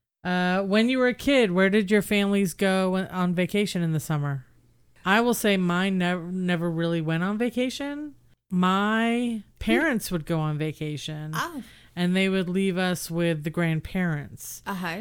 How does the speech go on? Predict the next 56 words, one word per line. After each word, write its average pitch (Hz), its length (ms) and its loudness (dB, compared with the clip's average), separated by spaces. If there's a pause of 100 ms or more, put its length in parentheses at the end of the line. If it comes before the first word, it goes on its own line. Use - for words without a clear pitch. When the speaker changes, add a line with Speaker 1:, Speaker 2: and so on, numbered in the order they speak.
Speaker 1:
And 165 140 0
so 175 280 0
my 165 160 0
sister 233 380 -2
would 214 180 0
go 202 200 4
to 196 60 2
one 190 300 0
set 196 180 -2
of 185 80 -2
grandparents. 165 800 -2
I 175 300 -2
would 190 160 -4
go 180 160 -2
to 170 80 0
the 160 220 0
other. 160 380 -2
We'd 151 220 -2
stay 175 300 -2
there 185 180 -2
for 185 220 -6
a 170 80 -2
week, 156 340 -4
and 165 160 -4
then 160 180 -2
we'd 156 200 -4
swap. 143 640 -8 (460)
Speaker 2:
So - 160 -4
you 226 120 -2
did 208 200 -4
your 190 100 -8
grandparent-, 202 720 -6
I 220 80 2
was 254 140 -4
gonna 254 160 -2
Speaker 1:
That 240 80 -6 (240)
Speaker 2:
say 208 40 4
Speaker 1:
was 185 140 2
our 170 140 4
vacation. 151 800 -2
Speaker 2:
I - 180 -20
was 226 160 -4
gonna 254 120 -4
say, 240 280 -4
we 262 320 -4
always 247 600 -2
did 208 640 -4 (360)
extended 208 600 -2
trips - 420 -8
to 226 100 -8
our 202 100 -6
grandparents 175 960 -6
Speaker 1:
Mm-hmm. 165 200 -2
Speaker 2:
in 175 100 0
the 180 80 -6
summer. 165 640 -6